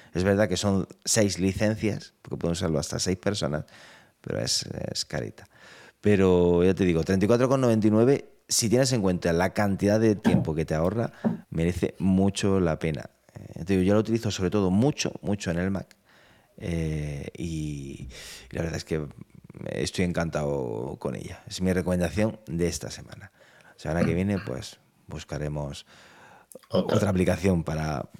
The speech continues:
Speaker 1: para recomendaros o preguntarnos. Nos podéis preguntar por Twitter, nos podéis preguntar por Mastodon, por Telegram. "Oye, ¿esta aplicación qué tal?". Pues hablamos de ella.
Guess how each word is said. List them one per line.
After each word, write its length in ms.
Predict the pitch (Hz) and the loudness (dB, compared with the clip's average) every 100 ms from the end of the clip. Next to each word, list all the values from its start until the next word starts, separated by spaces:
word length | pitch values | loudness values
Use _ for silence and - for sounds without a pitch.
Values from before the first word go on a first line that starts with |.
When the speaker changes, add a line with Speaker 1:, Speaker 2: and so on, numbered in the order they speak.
| - | 0
Speaker 1:
para 240 | 95 95 | 2 4
recomendaros 720 | 90 92 95 104 117 95 87 - _ - | 4 2 4 4 4 2 -2 -12 _ 0
o 180 | 107 | 0
preguntarnos. 760 | 104 95 92 85 98 120 104 80 | 2 0 -2 0 2 2 2 0
Nos 80 | 78 | -2
podéis 180 | 90 | -2
preguntar 400 | 90 90 90 95 | 0 -2 0 0
por 160 | 113 110 | 0 0
Twitter, 400 | 120 120 127 123 | 2 2 2 2
nos 160 | 113 - | 0 -2
podéis 160 | 82 | -2
preguntar 360 | 85 82 85 85 | 0 0 0 0
por 140 | 80 | 0
Mastodon, 500 | 92 113 - 117 117 | 0 0 0 0 0
por 180 | 80 73 | -2 -4
Telegram. 480 | - 113 117 117 117 - - - | 0 2 4 2 0 -10 -20 -4
"Oye, 220 | - 143 | 2 2
¿esta 160 | 131 143 | 2 0
aplicación 580 | 139 151 131 143 135 127 | 0 0 0 2 0 2
qué 100 | 117 | 0
tal?". 300 | 147 123 - - - _ - | 2 2 0 -10 -20 _ -12
Pues 400 | 58 - - - - | -10 -8 -10 -14 -8
hablamos 440 | 82 80 65 - - | -2 -2 -2 -6 -6
de 160 | 62 | -4
ella. 260 | 76 - | -4 -8